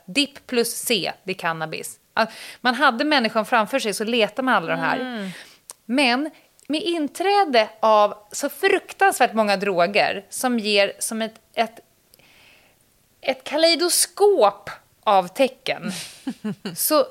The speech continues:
Speaker 1: kom svensk polis, eh, och alla personer som jobbar med narkotika till slut på att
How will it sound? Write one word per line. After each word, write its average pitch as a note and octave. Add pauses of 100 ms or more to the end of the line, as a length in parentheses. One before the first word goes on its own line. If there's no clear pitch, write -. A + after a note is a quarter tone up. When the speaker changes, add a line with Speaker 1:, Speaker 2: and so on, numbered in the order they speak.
(100)
Speaker 1:
kom C4+
svensk A#3
polis, G3+ (140)
eh, -
och G#3
alla G3
personer F#3+
som F#3+
jobbar F3
med F3+
narkotika F3+
till G3+
slut G3
på F#3+
att F3